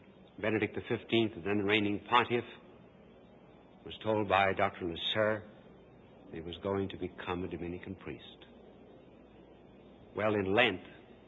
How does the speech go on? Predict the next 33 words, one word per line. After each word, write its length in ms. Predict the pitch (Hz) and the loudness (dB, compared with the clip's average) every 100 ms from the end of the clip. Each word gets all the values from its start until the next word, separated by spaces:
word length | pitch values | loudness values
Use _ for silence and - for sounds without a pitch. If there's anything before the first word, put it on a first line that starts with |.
| - | -2
nineteen 340 | 135 131 139 135 | 2 4 2 0
twenty-four, 760 | 135 135 131 - 117 73 67 - - - - - - - | 2 0 -2 -4 -4 -4 -8 -16 -20 -20 -20 -20 -12 2
I 60 | |
made 220 | 131 196 185 | 6 6 8
my 100 | 180 | 6
retreat 500 | 175 175 - 196 139 | 6 2 4 4 4
in 120 | 110 | 0
the 60 | 104 | 0
Dominican 480 | 98 110 127 - 107 | 2 2 2 2 4
monastery 600 | 120 120 104 - 101 101 | 6 4 2 0 -2 0
in 120 | 98 | 2
Belgium, 420 | 127 143 123 123 - - - - - - - - - - - | 6 6 4 -2 -6 -18 -20 -20 -20 -20 -20 -20 -20 -8 2
where 140 | 143 | 6
forty-five 560 | 180 196 170 151 160 151 | 8 8 8 8 8 8
minutes 240 | 160 139 | 4 4
each 280 | 160 - - | 2 0 2
time 320 | 131 127 139 | 4 6 6
and 120 | 123 101 | 2 2
four 200 | 117 113 | 2 2
times 340 | 104 107 104 87 | 0 -2 -2 -6
a 100 | 73 | -8
day, 180 | 85 85 | -6 -6
I 80 | |
made 240 | 85 113 117 | -4 -4 -2
my 120 | 117 | -2
retreat 460 | 113 113 - - - - | -2 -4 -2 -4 -4 4
under 480 | 190 160 90 69 73 - - - - - - | 4 4 0 -8 -12 -18 -20 -20 -20 -20 -18
and 140 | - 87 | -10 -8
received 520 | 90 - 175 165 156 | -8 -2 0 0 0
the 80 | 123 - | -4 -4
spiritual 440 | 156 151 135 131 | -2 -2 -2 -6
direction 720 | 110 101 98 - - 71 73 76 - | -4 -2 -2 -6 -14 -14 -14 -14 -8
of 320 | 98 90 | -6 -6